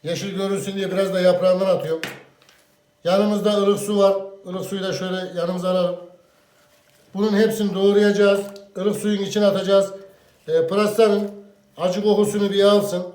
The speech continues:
Hem de pırasalarımız, e, biraz daha temizlensin. Pırasanın içine,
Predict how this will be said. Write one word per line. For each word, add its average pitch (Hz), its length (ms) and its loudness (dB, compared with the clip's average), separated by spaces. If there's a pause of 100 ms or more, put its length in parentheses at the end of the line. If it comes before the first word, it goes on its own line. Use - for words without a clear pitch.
(480)
Hem 190 140 -4
de 196 100 -4
pırasalarımız, 196 680 -2
e, 175 120 -2
biraz 190 200 0
daha 180 140 4
temizlensin. 165 640 -4 (2750)
Pırasanın 185 440 -2
içine, 185 420 -2